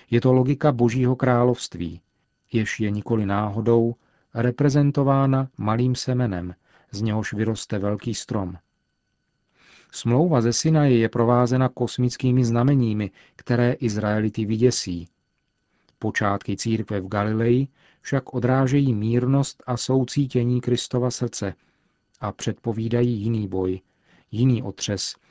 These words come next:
jenž je vzbuzován mocnostmi zla. Ježíš dal dvanácti učedníkům moc vyhánět zlé duchy, uzdravovat každou nemoc a každou chorobu. Dvanáct učedníků má spolupracovat s Ježíšem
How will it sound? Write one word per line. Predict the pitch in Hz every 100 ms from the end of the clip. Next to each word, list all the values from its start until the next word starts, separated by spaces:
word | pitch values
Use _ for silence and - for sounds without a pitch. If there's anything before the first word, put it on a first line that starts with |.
| _ _
jenž | 117 110 101 107
je |
vzbuzován | 92 90 104 110 107 107 110
mocnostmi | 101 98 107 107 - 110
zla. | 104 104 95 - _ _ _ _
Ježíš | 107 117 120 170 160
dal | 160 139
dvanácti | 110 127 143 147 -
učedníkům | - 104 135 127 135 127 113 107
moc | 95 101 127 - - 95
vyhánět | 98 101 110 120 110
zlé | 110 117
duchy, | 117 113 - 90 _ _ _ -
uzdravovat | 113 104 113 110 110 107
každou | - 95 98 95
nemoc | 101 113 123 - - _
a | 104
každou | - 104 95 113
chorobu. | 104 120 110 90 90 _ _ _ - -
Dvanáct | 113 117 120 117
učedníků | 135 127 123 127 123 139
má | 127 110
spolupracovat | 104 - 113 107 113 - 113 104
s | -
Ježíšem | 104 98 113 - 123 120